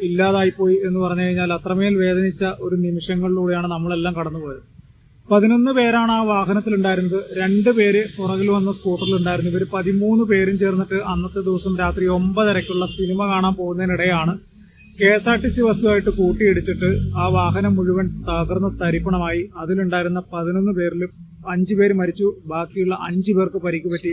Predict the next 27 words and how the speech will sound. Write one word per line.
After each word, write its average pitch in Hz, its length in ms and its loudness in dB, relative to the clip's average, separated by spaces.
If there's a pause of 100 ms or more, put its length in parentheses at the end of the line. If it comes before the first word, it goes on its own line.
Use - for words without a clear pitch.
(120)
ഒരാൾ 170 280 -2
അത്ഭുതകരമായിട്ട് 165 680 -4
രക്ഷപ്പെട്ടു. 139 360 -10 (760)
ഇതാണ് 233 260 6
സംഭവം. 180 260 0 (260)
അതിനുശേഷം 202 840 2 (500)
ആ 214 40 4 (100)
വാഹനം 214 420 2
ആരുടേതാണ്, 190 560 0 (360)
എങ്ങനെയാണ് 202 400 0
ഈ 190 60 -10
കുട്ടികൾക്ക് 185 380 -8
ആ - 20 0 (100)
വാഹനം 170 280 -4
കിട്ടിയത് 180 300 -8
തുടങ്ങിയ 170 280 -4 (120)
പരിശോധനകളെല്ലാം 165 840 -6
തന്നെ 147 220 -10 (240)
ആർ 170 160 -4
ടി 196 140 -2
ഐയും 185 200 0
പോലീസും 165 360 -8
ഒക്കെ 165 180 -12
നടത്തി. - 200 -18 (680)
അപ്പൊ 180 180 2
അതിൽ 220 100 -2 (120)
കണ്ടെത്തിയത് 208 420 0